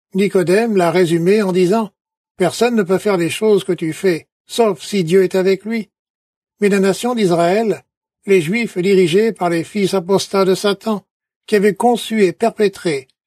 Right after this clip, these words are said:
une forme accablante de judaïsme, produisaient des fils de l'enfer. Collectivement, la nation rejette le Christ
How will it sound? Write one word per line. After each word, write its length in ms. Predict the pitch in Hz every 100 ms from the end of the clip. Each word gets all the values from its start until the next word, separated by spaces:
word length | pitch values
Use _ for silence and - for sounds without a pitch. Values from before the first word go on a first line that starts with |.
| _ -
une 200 | 208 196
forme 360 | - 240 190
accablante 600 | 196 196 196 190 214 180
de 140 | 185 180
judaïsme, 680 | 185 190 202 185 113 113 _ _ _ _ _
produisaient 520 | - 262 226 208 226 190
des 140 | 185
fils 360 | - 220 208 180
de 60 |
l'enfer. 720 | 180 170 - 180 156 117 110 _ _ _ _ _ _
Collectivement, 840 | - 220 220 208 185 156 170 208 _ _ _ _ -
la 100 | 180
nation 380 | 214 220 233
rejette 360 | 180 202 202 196
le 160 | 196 190
Christ 540 | - 202 - -